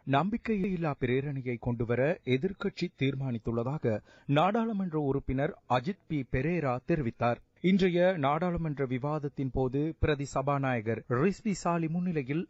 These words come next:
அவர் இதனை தெரிவித்தார். நாடாளுமன்றத்தில் நிலையியற் கட்டளை சட்டத்தின் அடிப்படையிலேயே அனைவரும் செயற்படுவதாகவும் எழுபத்தி ஆறாவது நிலையியற் கட்டளை சட்டத்தின் அடிப்படையில்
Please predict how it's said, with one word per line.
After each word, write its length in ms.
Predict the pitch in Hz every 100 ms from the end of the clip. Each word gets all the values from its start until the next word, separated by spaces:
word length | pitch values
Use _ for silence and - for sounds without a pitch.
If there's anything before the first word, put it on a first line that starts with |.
| _
அவர் 320 | 127 147 180 -
இதனை 440 | 139 139 147 127 -
தெரிவித்தார். 520 | 147 120 107 - 135 135 _
நாடாளுமன்றத்தில் 1120 | 123 120 147 156 151 143 131 127 - 156 247 - _ -
நிலையியற் 560 | 185 269 294 240 233 -
கட்டளை 380 | 147 - 165 160
சட்டத்தின் 580 | 160 135 147 151 151 -
அடிப்படையிலேயே 960 | 123 147 160 170 139 123 117 104 104 - - _
அனைவரும் 600 | 123 139 175 175 165 160 -
செயற்படுவதாகவும் 920 | 160 190 - 180 143 123 120 117 110 110 _ _ -
எழுபத்தி 440 | 143 165 160 151
ஆறாவது 720 | 143 160 170 156 147 160 175 -
நிலையியற் 600 | 135 139 156 165 165 -
கட்டளை 440 | 147 131 143 147
சட்டத்தின் 560 | 151 151 135 135 143 -
அடிப்படையில் 680 | 131 139 139 139 120 107